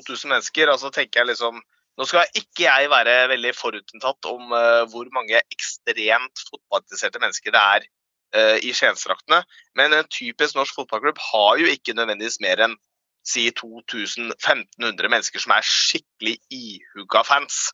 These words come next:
Altså, resten p-, blir på en måte fylt opp etter hvert.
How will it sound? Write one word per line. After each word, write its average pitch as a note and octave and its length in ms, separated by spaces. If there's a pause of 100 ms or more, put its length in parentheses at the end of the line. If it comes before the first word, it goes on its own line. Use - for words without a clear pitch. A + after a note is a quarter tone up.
(420)
Altså, A2+ 480
resten B2 400
p-, B2 240
blir A#2 160
på A#2+ 140
en - 20
måte - 160
fylt A#2+ 320
opp - 380 (260)
etter B2+ 160
hvert. - 380